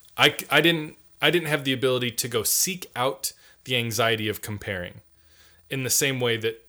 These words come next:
uh, young adults and adults, I mean, I fucking do it today, for Christ's sake.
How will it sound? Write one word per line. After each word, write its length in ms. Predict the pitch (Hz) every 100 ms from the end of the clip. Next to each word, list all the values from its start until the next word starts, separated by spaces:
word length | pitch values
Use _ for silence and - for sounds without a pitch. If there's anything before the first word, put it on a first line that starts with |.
| _ _ _ _ _ -
uh, 380 | 113 107 104 107 -
young 300 | 120 113 120
adults 300 | 110 110 -
and 240 | 123 139
adults, 360 | 107 90 143 -
I 40 |
mean, 160 | 110 110
I 80 | 120
fucking 360 | - 175 185
do 140 | 185 185
it 100 | 175
today, 320 | 185 196 151
for 160 | - 113
Christ's 360 | - 117 104
sake. 180 | 110